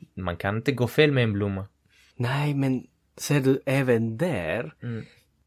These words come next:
Speaker 2: omedvetet så har jag automatiskt tänkt, det, det, det kan inte gå fel med en blomma. Och då tänkte jag om en kille köper en blomma till en tjej.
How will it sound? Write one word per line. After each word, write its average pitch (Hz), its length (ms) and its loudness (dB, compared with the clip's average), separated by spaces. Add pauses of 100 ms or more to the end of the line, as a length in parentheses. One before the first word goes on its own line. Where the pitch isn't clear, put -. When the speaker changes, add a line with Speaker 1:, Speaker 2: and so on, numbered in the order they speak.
(140)
Speaker 2:
omedvetet 101 1300 0
så - 180 -10
har 110 140 -2
jag 104 160 0
automatiskt 110 800 -4
tänkt, 101 380 -2
det, 107 140 -2 (200)
det, 113 300 0
det 110 200 -4
kan 104 300 -4
inte 107 200 -4
gå 98 160 -4
fel 98 640 -4
med 101 180 -2
en 95 160 -4
blomma. 113 560 -2 (580)
Och 101 180 -6
då 107 120 2
tänkte 107 340 -2
jag 95 260 0
om 95 360 -4 (200)
en 98 260 -2
kille 98 680 -2
köper 98 380 -4
en 92 160 -6
blomma 87 340 -8
till 85 220 -12
en 80 120 -8
tjej. - 380 -8